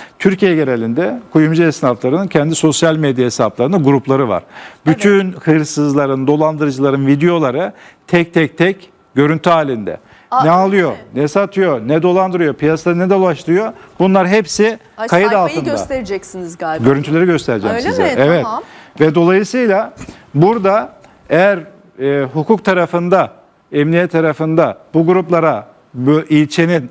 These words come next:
Speaker 1: emniyet müdürleri, emniyet, e, asayiş müdürlükleri bu gruplara dahil olursa bu problemler hızlı bir şekilde çözülebilir diye ben düşünüyorum. E, zaten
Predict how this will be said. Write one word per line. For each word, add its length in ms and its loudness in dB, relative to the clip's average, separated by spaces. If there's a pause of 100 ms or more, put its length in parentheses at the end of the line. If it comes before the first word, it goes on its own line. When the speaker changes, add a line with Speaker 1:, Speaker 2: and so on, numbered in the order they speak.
(100)
Speaker 1:
emniyet 500 0
müdürleri, 580 0
emniyet, 400 0
e, 180 -2
asayiş 540 0
müdürlükleri 580 0 (420)
bu 80 4
gruplara 440 0
dahil 280 0
olursa 540 -2 (300)
bu 60 0
problemler 640 2
hızlı 320 -2
bir 60 -4
şekilde 380 0
çözülebilir 680 0
diye 200 -2
ben 260 -4
düşünüyorum. 520 0 (460)
E, 400 0 (180)
zaten 600 0